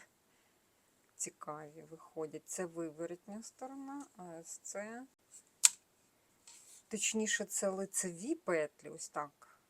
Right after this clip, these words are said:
Вони такі, знаєте, як, ем, упорядочені, в, в якомусь своєму такому порядку. І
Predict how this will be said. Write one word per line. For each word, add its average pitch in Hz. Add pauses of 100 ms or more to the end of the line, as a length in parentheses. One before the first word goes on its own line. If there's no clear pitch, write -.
(100)
Вони 170 (400)
такі, 175
знаєте, 175
як, 180
ем, 170 (360)
упорядочені, 151
в, -
в -
якомусь 180
своєму 180
такому 170
порядку. 170
І 208